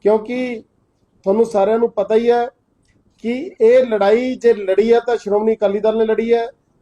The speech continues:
ਜਿੱਦਣ ਪਾਲਿਸੀ ਅਨਾਉਂਸ ਹੋਈ, ਪਹਿਲੇ ਦਿਨ ਟਵੀਟ ਪ੍ਰਧਾਨ ਜੀ ਨੇ ਕੀਤਾ, ਅਗਲੇ ਦਿਨ ਪ੍ਰੈਸ ਨੋਟ ਦਿੱਤਾ, ਫਿਰ ਲੁਧਿਆਣੇ ਗਲਾਡਾ ਦੇ ਬਾਹਰ ਧਰਨਾ ਲਾਇਆ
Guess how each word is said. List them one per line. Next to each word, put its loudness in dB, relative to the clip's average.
ਜਿੱਦਣ -2
ਪਾਲਿਸੀ -2
ਅਨਾਉਂਸ 0
ਹੋਈ, -2
ਪਹਿਲੇ 0
ਦਿਨ 0
ਟਵੀਟ -8
ਪ੍ਰਧਾਨ -2
ਜੀ -10
ਨੇ 0
ਕੀਤਾ, -2
ਅਗਲੇ -2
ਦਿਨ -2
ਪ੍ਰੈਸ -4
ਨੋਟ -2
ਦਿੱਤਾ, -2
ਫਿਰ 4
ਲੁਧਿਆਣੇ 2
ਗਲਾਡਾ 0
ਦੇ 2
ਬਾਹਰ -2
ਧਰਨਾ -2
ਲਾਇਆ -2